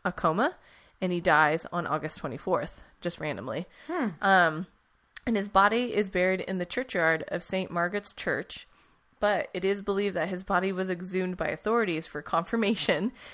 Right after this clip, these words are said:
Speaker 1: because of his reputation. A lot of people
Speaker 2: For
Speaker 1: thought
Speaker 2: being a trickster.
Speaker 1: Uh-huh, that might have,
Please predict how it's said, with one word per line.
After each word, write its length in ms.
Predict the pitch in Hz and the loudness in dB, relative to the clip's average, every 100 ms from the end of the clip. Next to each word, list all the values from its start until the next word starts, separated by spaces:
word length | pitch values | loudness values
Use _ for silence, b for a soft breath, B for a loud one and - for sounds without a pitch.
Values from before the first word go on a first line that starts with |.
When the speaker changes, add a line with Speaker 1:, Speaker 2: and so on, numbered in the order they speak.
| B - | B -6
Speaker 1:
because 360 | 208 196 185 | 0 0 2
of 80 | 175 | 0
his 180 | 190 190 | -2 0
reputation. 640 | 190 196 226 247 - 165 | -2 -2 -2 -2 -2 -4
A 100 | - | 0
lot 180 | 160 165 | 2 2
of 60 | |
people 240 | 175 175 170 | 0 -4 0
Speaker 2:
For 60 | |
Speaker 1:
thought 100 | 180 | 4
Speaker 2:
being 120 | 160 240 | 4 4
a 60 | |
trickster. 540 | 220 214 - 214 202 202 | 0 -2 0 0 0 4
Speaker 1:
Uh-huh, 420 | 240 226 214 208 214 | 4 6 6 6 4
that 160 | 156 202 | 0 4
might 260 | 185 185 | 4 4
have, 160 | 196 | 0